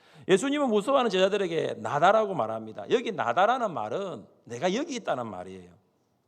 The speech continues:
예수님이 제자들에게 "내가 여기 있어. 내가 지금 여기 있어." 라고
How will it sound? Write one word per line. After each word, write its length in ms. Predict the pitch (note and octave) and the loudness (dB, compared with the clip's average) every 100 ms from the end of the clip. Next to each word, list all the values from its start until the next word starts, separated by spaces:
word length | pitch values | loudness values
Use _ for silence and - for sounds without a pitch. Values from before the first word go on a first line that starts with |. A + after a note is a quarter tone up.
| _ _ _ - | _ _ _ -2
예수님이 260 | F#3 C#4 A3+ | -2 0 2
제자들에게 960 | G3+ A3+ A3+ A3+ G3 F3+ F#3+ D#3 G#2 - _ _ _ _ _ _ _ _ _ _ | 6 8 8 6 4 0 -2 -4 -10 -20 _ _ _ _ _ _ _ _ _ _
"내가 260 | C#3+ E3+ G3+ | -10 -6 -4
여기 200 | B3+ B3 | -4 -6
있어. 500 | A3 - A#3 G#3 C3+ _ _ _ _ _ _ _ _ _ - | -10 -10 -12 -12 -18 _ _ _ _ _ _ _ _ _ -8
내가 200 | F3+ B3 | -4 -4
지금 240 | C4 A#3 | 0 2
여기 280 | C4 C#4+ C4 | 2 2 -2
있어." 580 | B3+ B3 A#3+ - - _ _ _ _ _ | -2 -2 -2 -4 -10 _ _ _ _ _
라고 520 | - C3 D3+ F3 F#3 | -16 -10 -8 -10 -12